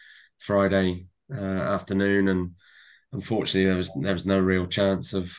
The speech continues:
of getting any play early on. Went down myself and had a look and tried to see if there was any chance to, to kind of boost the spirits of, of our lot, but unfortunately, it, it wasn't never really gonna happen, which is a bit of a shame. It would have been a good to,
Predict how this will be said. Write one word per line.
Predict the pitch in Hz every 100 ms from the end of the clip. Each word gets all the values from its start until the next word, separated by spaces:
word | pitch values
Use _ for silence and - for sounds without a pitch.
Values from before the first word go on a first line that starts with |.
| - _
of | 95
getting | 90 98 92
any | 92 90
play | 90 98 95 90 92 - _
early | 101 98 98
on. | 98 95
Went | 98
down | 98 98
myself | 92 120 110 110
and | 104
had | 104
a |
look | 110 127 104
and | 104 104 - 202 202 - _ - - - - _
tried | - 123
to | 120
see | - 123
if | 117
there | 120
was | 117
any | 120 120
chance | 117 131 127 123 -
to, | 127 120 117 - _
to | - 117 - -
kind | 123 117
of | 95 _ _ -
boost | 98 131 127
the | 127
spirits | - 127 120 -
of, | 123 107
of | 117 120 117 110 - - _ _ _ _ _ -
our | 120 120
lot, | 131 -
but | 120 110
unfortunately, | 107 101 113 98 101 98 85
it, | 95 95
it | 85
wasn't | 104 95 -
never | 98 92
really | 95 90
gonna | 95 92
happen, | 95 95 92
which | 92 -
is | 87
a |
bit | 95
of | -
a |
shame. | 92 104 107 104
It | 92
would |
have | 95
been | 104
a | 101
good | 113 -
to, | 113 101